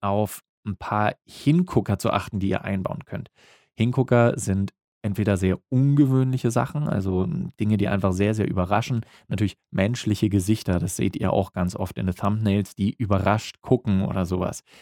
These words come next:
Ich persönlich mag das gar nicht. Ich finde das eine billige Art und Weise tatsächlich, um Views abzugreifen. Das ist bei Technik-Reviews ganz oft so, habt ihr wahrscheinlich alle schon gesehen.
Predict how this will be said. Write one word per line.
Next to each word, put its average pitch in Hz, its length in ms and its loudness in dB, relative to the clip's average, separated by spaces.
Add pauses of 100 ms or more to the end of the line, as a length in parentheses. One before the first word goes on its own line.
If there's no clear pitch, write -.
(120)
Ich - 240 -2
persönlich 110 520 2
mag 98 260 2
das 90 240 0
gar 104 240 4
nicht. 120 240 -4
Ich - 140 -6
finde 107 320 4
das - 320 0 (160)
eine 104 200 2
billige 143 420 4
Art 113 180 2
und 107 160 4
Weise 107 360 4
tatsächlich, 104 600 0 (260)
um 95 240 -2
Views 127 320 2
abzugreifen. 107 680 0
Das 92 120 -2
ist - 100 -10
bei 90 140 -12
Technik-Reviews 95 840 2
ganz 98 200 -2
oft - 220 -2
so, 101 120 -4
habt 107 160 -6
ihr 95 80 -2
wahrscheinlich 95 340 -4
alle 104 160 0
schon 104 200 -2
gesehen. 95 340 2